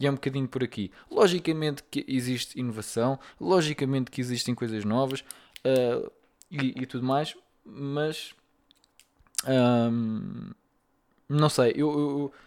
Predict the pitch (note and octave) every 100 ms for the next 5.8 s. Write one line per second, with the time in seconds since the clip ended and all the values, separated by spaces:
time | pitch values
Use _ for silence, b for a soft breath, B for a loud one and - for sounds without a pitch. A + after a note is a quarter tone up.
0 | B B B B B - C#3 A3 G#3+ -
1 | E3+ G#3+ F#3+ - - - G#3+ E3 F#3 G3
2 | F3+ - - C#3+ D3+ C#3+ C3 E3+ D#3 C#3+
3 | - C#3 C3+ - C#3 D3 - C#3+ C3 C3+
4 | C3 C3 B2+ B2+ B2 C3+ A#2+ B2 C3 B2+
5 | B2 A#2+ B2 G#2+ G2 - G#2 F#2